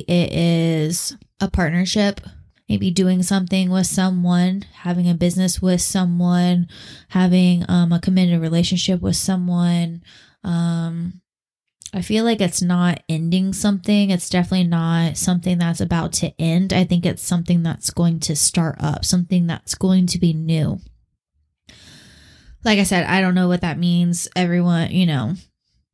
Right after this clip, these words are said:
there's literally, like, millions of people that this could reach. So I'm definitely getting, it's definitely, like, a new beginning. It's definitely just a heads up of make sure you're weighing out your options.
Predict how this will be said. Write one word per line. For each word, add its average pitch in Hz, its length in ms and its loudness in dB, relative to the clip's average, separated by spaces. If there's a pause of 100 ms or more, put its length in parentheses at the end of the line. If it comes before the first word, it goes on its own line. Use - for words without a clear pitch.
(360)
there's 175 280 0
literally, 165 460 0
like, 156 420 -6
millions 175 640 2
of 160 80 -2
people 160 240 -2
that 160 200 0
this 151 200 -2
could 170 180 -4
reach. 165 560 -2
So 160 600 -2 (480)
I'm 180 220 2
definitely 196 400 0
getting, 170 340 0
it's 160 200 -4
definitely, 202 340 0
like, 185 160 0
a 185 40 0
new 175 200 2
beginning. 160 480 -4 (420)
It's 180 180 -2
definitely 175 800 2 (400)
just - 640 -2 (180)
a 170 280 0
heads 175 360 -2
up 160 340 -2
of 165 440 -2 (300)
make 180 260 0
sure 180 580 4 (360)
you're 185 140 4
weighing 170 260 2
out 180 120 2
your 202 200 0
options. 170 1000 0